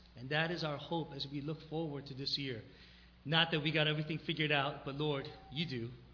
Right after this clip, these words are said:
and you're committed to us. And help us as we begin this twenty fourteen to rest in your character and your promise. That's not gonna change.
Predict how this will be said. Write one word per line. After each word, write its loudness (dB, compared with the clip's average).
and -6
you're -2
committed -4
to -6
us. -8
And 2
help 6
us -2
as -2
we 0
begin 0
this -4
twenty -2
fourteen -4
to -8
rest 0
in -4
your 2
character 2
and -4
your -4
promise. -8
That's -14
not -6
gonna -8
change. -6